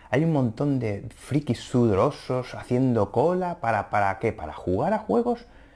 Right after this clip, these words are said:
Cuando se puede jugar en casa perfectamente.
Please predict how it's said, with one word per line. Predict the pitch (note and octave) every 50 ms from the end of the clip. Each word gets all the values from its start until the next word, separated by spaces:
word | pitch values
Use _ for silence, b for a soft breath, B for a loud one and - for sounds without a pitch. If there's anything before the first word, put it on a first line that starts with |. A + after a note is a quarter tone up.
| B B
Cuando | - B2+ A#2 A2+
se | G#2+ - A#2+
puede | - F3 F#3 F#3+
jugar | F#3 - F3 F3 E3+
en | E3 D#3
casa | D3 - D#3+ D#3 - C#3+ -
perfectamente. | - C3+ C3 - - D#3 D3+ D3+ - - B2+ A#2+ A2 F#2 F2 E2 D#2+ - E2 E2 -